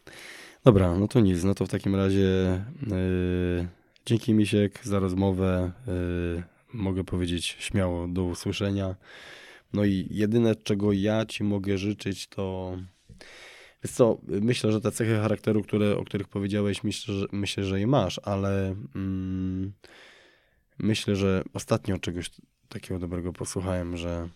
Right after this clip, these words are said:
mm, że powinniśmy ludziom życzyć, y, takiego,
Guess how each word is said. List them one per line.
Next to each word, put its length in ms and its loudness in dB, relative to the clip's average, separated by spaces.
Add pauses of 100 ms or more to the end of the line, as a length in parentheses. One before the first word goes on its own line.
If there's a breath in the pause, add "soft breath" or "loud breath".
(240)
mm, 600 -6
że 160 -6
powinniśmy 580 0
ludziom 380 2
życzyć, 580 -2 (800 soft breath)
y, 140 -10 (1600)
takiego, 640 -2